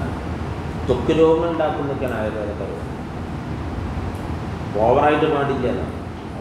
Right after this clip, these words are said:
ഓവർ അത്ര, അത്ര ഉദ്ദേശിക്കുള്ളൂ. പഴയ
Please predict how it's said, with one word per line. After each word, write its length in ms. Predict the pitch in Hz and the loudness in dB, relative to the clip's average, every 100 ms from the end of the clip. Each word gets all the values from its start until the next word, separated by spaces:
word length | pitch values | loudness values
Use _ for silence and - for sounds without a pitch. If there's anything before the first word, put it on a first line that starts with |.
| 117 | 2
ഓവർ 200 | 160 170 | 6 6
അത്ര, 1300 | 127 - - - - - - - - - - - 92 92 | 4 0 -6 -8 -8 -6 -6 -6 -8 -8 -10 -8 -6 -4
അത്ര 160 | - 113 123 | -2 4 4
ഉദ്ദേശിക്കുള്ളൂ. 520 | 117 117 110 110 95 95 - - - - - - - - - - - - - - - | 4 2 0 -2 -2 -4 -4 -6 -6 -6 -6 -6 -6 -6 -6 -4 -4 -4 -4 -4 -2
പഴയ 200 | 95 113 | 2 4